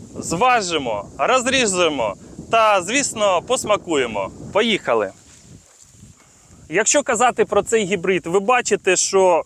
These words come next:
він має дуже потужний листовий апарат з, е, дуже гарним восковим нальотом, що захищає цю капусту від хвороб та шкідників на, в його етапах життя.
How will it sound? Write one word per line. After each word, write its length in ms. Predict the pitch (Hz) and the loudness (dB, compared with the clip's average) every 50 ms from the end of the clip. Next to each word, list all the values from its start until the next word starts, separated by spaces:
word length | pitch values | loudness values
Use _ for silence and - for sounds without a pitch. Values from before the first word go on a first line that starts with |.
| - 160 | -2 -2
він 200 | 208 233 208 196 | -2 -2 0 2
має 300 | 202 220 202 185 160 147 | 2 2 2 2 2 0
дуже 280 | 151 220 240 180 214 | 0 -4 -4 -2 -2
потужний 580 | - - 202 - - 247 240 208 175 190 202 190 | -2 -2 -2 -2 2 2 2 2 2 2 2 2
листовий 520 | 202 208 - - - 196 185 220 220 214 - | 2 2 2 0 -2 0 0 0 -2 0 0
апарат 480 | 185 - - 185 165 156 151 147 160 - - - - - - - - - - - | -2 0 2 2 2 4 4 2 0 -2 -8 -20 -20 -20 -20 -20 -20 -20 -16 -12
з, 160 | 143 135 147 180 | -8 -6 -2 -2
е, 480 | 202 185 185 180 175 170 170 160 156 | 0 2 2 4 6 6 6 6 4
дуже 520 | 147 151 220 254 220 196 220 214 214 185 165 | 2 0 -2 -2 0 2 4 4 4 2 2
гарним 600 | - 151 170 196 214 214 202 175 175 180 170 165 160 | 0 0 2 4 4 4 4 2 0 -4 -8 -8 -2
восковим 600 | 175 214 220 208 - - - 180 170 170 165 165 | 0 0 0 0 -2 -4 -4 -2 -2 -2 -6 -4
нальотом, 540 | 170 165 180 185 208 220 220 - 170 156 151 | -6 -4 -2 -2 -2 -4 -4 -6 -8 -8 -8
що 220 | - - 196 180 | -6 -4 -4 -2
захищає 840 | 165 190 175 - 202 - - - - 214 196 190 180 160 147 139 - - - - - _ _ _ - | 0 -2 -2 -2 -4 -6 -4 0 2 4 4 4 4 4 2 2 0 -4 -20 -20 -20 _ _ _ -2
цю 280 | - 220 220 202 190 - - - - | 0 2 4 4 2 0 -4 -8 -4
капусту 680 | - 180 - - 233 254 269 214 - - 208 180 165 | -4 -4 -4 -2 -4 -2 -2 -4 -2 0 2 2 2
від 300 | 160 202 208 202 - - | 2 0 0 0 -2 -2
хвороб 460 | - - 180 170 185 190 214 226 220 - - | -10 -6 -2 0 2 4 4 4 4 0 0
та 160 | - 180 170 | 2 2 2
шкідників 680 | - - - 190 180 165 185 180 165 - 226 233 226 202 - - - - - | 2 0 -6 -8 -8 -8 -8 -12 -8 -6 -6 -6 -6 -8 -12 -20 -20 -14 -6
на, 380 | - 180 180 175 175 170 160 - - - - - - | -2 0 2 4 4 2 2 -2 -6 -18 -18 -12 -6
в 200 | 160 147 139 160 | -6 -6 -4 -2
його 280 | 160 190 170 226 226 | -2 0 2 4 2
етапах 440 | 208 165 - 185 180 - 180 160 151 | 2 2 2 0 0 0 0 -2 -2
життя. 420 | 156 151 165 143 - 147 135 117 | -4 -8 -8 -6 -2 0 0 0